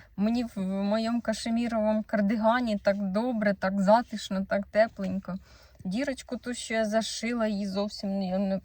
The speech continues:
ма-, навіть не пам'ятаю, з якої сторони вона була. Це не заважає бути йому теплим, і комфортним, і приємним. Він такий пухнастий. Ой.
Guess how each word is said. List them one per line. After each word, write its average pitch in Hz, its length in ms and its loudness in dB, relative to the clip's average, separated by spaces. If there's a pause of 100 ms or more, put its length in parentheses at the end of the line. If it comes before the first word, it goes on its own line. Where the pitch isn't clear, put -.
ма-, 196 240 -2
навіть 214 340 2
не 226 120 0
пам'ятаю, 233 640 2
з 208 80 -4
якої 214 320 -4
сторони 208 500 0
вона 190 240 0
була. 180 400 -4 (1120)
Це 202 140 -2
не 202 120 4
заважає 214 720 2
бути 214 380 -2
йому 190 260 -2
теплим, 214 520 -2
і 185 140 0 (280)
комфортним, 190 720 -2
і 180 40 -2
приємним. 170 680 -2
Він 175 80 -2
такий - 260 -10
пухнастий. - 800 -12 (1400)
Ой. 220 280 2